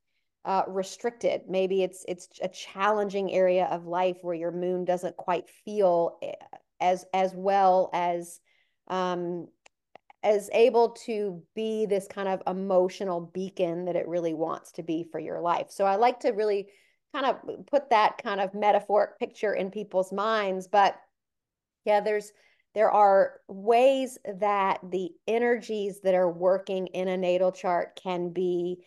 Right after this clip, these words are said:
um, beneficial with each other. And there are ways that can be challenging. And it's always important to me to make it abundantly clear that there's no good or bad. There's absolutely no good or bad. Everything in life,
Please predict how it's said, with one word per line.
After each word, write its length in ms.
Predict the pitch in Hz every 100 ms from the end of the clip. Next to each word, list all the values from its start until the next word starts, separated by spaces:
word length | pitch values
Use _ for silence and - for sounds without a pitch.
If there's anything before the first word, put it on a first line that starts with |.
| _ _ _
um, 240 | 180 175 170 160 156 -
beneficial 560 | 170 160 - 170 208 208
with 140 | 240
each 240 | 247 247
other. 420 | 233 226 233 233 -
And 160 | 190 196
there 120 | 185
are 220 | 185 190
ways 460 | 185 180 175 170 175
that 180 | 170 -
can 140 | 175
be 120 | 170
challenging. 680 | 170 - 196 196 180 165 165
And 100 | 170
it's 140 | 170 -
always 540 | 214 226 226 214 - _ _ _
important 500 | 202 190 220 208 -
to 120 | 220
me 360 | 202 190 180 170
to 100 | -
make 320 | 196 185 190 180
it 120 | 170
abundantly 680 | 170 190 202 202 196 180 170
clear 640 | - 202 185 170 165 - _ _ _
that 240 | 185 208 208
there's 200 | 196 214
no 160 | 220
good 220 | 196 208
or 200 | 180 180
bad. 320 | 170 - - - _
There's 360 | 180 190 185 180 190
absolutely 720 | 196 202 214 202 202 190 185
no 200 | 185 180
good 200 | 175 175
or 160 | 170 170
bad. 280 | 160 - -
Everything 580 | 180 208 208 240 233 208
in 140 | 196 175
life, 320 | 170 165